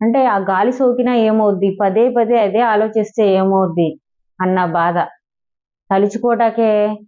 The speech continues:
చాలా భయంకరమైన పరిస్థితులు, తలుచుకోలేకపోతున్నాం. ఇంకా చెప్పటానికి మాటలే రావట్లేదు మాట.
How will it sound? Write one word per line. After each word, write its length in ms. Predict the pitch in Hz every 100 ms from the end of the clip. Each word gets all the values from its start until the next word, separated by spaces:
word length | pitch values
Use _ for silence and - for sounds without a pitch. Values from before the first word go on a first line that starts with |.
| _ _ _ - 185
చాలా 640 | 165 202 226 208 202 196 196 196
భయంకరమైన 640 | 185 226 254 262 254 240
పరిస్థితులు, 520 | 226 196 190 170 175 - _ _ _
తలుచుకోలేకపోతున్నాం. 960 | 208 202 - 240 226 190 170 156 151 139 - _ _ _ -
ఇంకా 180 | 202 202 202
చెప్పటానికి 520 | 180 202 226 220 208
మాటలే 560 | 202 185 175 185 208 214
రావట్లేదు 480 | 196 175 175 175 165
మాట. 200 | 160